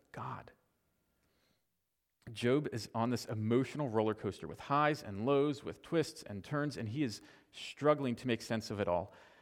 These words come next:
And I'm sure we can each put ourselves in Job's shoes at some point in our lives. And it's on this, um, <clears throat>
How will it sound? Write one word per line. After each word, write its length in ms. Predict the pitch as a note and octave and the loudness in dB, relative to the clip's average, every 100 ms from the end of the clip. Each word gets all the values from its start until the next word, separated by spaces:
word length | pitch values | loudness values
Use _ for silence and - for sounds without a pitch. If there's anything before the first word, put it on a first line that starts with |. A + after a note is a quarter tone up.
| _ _ _ _ - | _ _ _ _ -2
And 100 | A#2+ | 2
I'm 80 | A2 | 2
sure 220 | - C#3+ | 0 0
we 80 | C3+ | 0
can 160 | B2 - | -2 0
each 360 | D3 B2+ - - - | 0 0 -4 -16 -8
put 120 | C3 | -2
ourselves 400 | A#2 - A2 G2 | -2 2 0 0
in 80 | G2 | -4
Job's 400 | F#2+ G2+ F#2+ - | -2 -4 -4 -14
shoes 520 | - - G#2 F#2+ - _ _ _ - | -12 -8 -6 -6 -12 _ _ _ -14
at 80 | |
some 180 | - G#2+ | -6 -6
point 260 | F#2+ G2 F#2 | -4 -6 -4
in 100 | F#2+ | -4
our 120 | F#2 | -2
lives. 400 | F#2 F2+ F2+ - _ _ _ _ _ _ _ _ | -2 -2 -4 -10 _ _ _ _ _ _ _ _
And 80 | B2 | 0
it's 120 | A2+ - - | 0 -2 0
on 180 | C#3+ D3+ | 2 4
this, 200 | C#3+ B2+ | 2 2
um, 200 | A#2+ A#2 - | 0 -2 -2
<clears throat> 100 | E3+ | -2